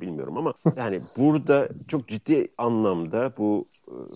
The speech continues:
Speaker 1: kapital sahiplerini, sermaye sahiplerini devletle aynı yatağa girip ay-, e, bu insanları kontrol altına alarak veya intan-, insanları kontrol altına alma amacıyla yaptıkları bu politikaların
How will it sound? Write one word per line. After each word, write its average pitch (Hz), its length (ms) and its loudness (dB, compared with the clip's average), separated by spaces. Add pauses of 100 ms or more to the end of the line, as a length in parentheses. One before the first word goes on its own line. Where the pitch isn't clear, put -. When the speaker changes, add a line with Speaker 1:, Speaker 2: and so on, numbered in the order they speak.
Speaker 1:
kapital - 380 -4
sahiplerini, 85 480 -4
sermaye 85 420 -6
sahiplerini 90 480 -4
devletle 90 340 -2
aynı 87 280 -2
yatağa 98 300 -2
girip 80 300 -8
ay-, 101 200 -4 (100)
e, 85 180 0
bu 95 160 0 (300)
insanları 95 500 -4
kontrol 117 540 -6 (120)
altına 92 460 -2 (160)
alarak 95 500 2 (440)
veya 92 180 0
intan-, 92 440 -4
insanları 92 380 -4
kontrol 110 480 -2 (200)
altına 90 380 -4
alma 101 360 0
amacıyla 90 580 -2 (380)
yaptıkları 113 480 0
bu 104 100 -2
politikaların 107 580 -4